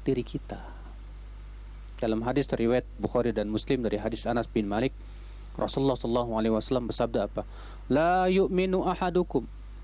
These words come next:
hatta yuhibba li akhihi ma yuhibbu li nafsihi minal khair." Tidak beriman seseorang dari kamu sampai ia menyukai untuk saudaranya apa yang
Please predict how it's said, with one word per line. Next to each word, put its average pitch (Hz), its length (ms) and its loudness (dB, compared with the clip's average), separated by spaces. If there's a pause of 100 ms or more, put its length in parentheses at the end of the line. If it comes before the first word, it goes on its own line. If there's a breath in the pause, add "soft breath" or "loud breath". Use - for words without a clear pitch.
(540)
hatta 175 300 0
yuhibba 185 500 4
li 202 140 4
akhihi 190 480 2 (240)
ma 190 160 4
yuhibbu 196 480 4
li 214 100 6
nafsihi 226 380 4
minal 226 240 6
khair." 185 400 4 (1600)
Tidak 202 480 4
beriman 214 720 4
seseorang 220 640 4
dari 220 160 4
kamu 220 400 2 (1300)
sampai 214 560 0
ia 220 160 6
menyukai 214 720 4
untuk 208 320 2
saudaranya 202 1120 4
apa 185 320 2
yang 180 160 0